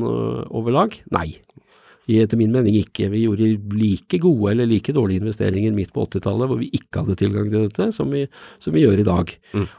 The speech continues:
Speaker 1: Og jeg tror ikke, fordi at markedet er jo sånn at hvis du først finner noe som, som,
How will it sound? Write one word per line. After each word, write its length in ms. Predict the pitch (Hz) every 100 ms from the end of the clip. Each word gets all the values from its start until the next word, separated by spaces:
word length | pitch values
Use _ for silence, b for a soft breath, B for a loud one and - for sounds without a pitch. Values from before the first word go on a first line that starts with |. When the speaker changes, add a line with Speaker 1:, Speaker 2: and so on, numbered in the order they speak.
| _
Speaker 1:
Og 80 | -
jeg 260 | - - -
tror 320 | - - - -
ikke, 300 | - - - - - -
fordi 220 | 135 123 120
at 160 | - - B B B B 185
markedet 640 | 180 - - - 135 180
er 160 | 160 120
jo 140 | 143
sånn 320 | 139 156 175 117 -
at 160 | 135 - 139
hvis 160 | 143 - -
du 60 | 147
først 320 | 147 - -
finner 480 | - 117 110 131 160
noe 460 | 165 143 175 202
som, 300 | 165 156 151 -
som, 240 | 147 147